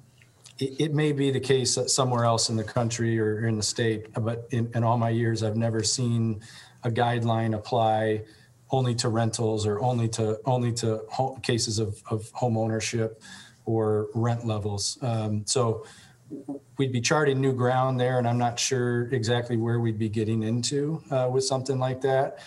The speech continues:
Um, we can do it, um, but it, it, um, there's a lot of question marks surrounding it. Um, so if, if, if that's the direction you wanna go,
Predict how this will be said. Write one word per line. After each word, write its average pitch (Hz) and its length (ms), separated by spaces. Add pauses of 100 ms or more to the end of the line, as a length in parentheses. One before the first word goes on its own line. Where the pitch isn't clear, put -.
(400)
Um, 110 540 (260)
we 123 100
can 131 120
do 147 180
it, 131 240 (120)
um, 117 540
but 113 360 (400)
it, 127 460 (220)
it, 117 180
um, 110 360 (200)
there's 113 140
a 117 40
lot 117 140
of 117 60
question - 340
marks 113 260
surrounding 110 480
it. 104 180 (140)
Um, 107 540 (160)
so 117 200
if, - 160
if, 135 140 (460)
if 117 100
that's 131 240
the 135 100
direction 120 520
you 113 100
wanna 113 260
go, 117 560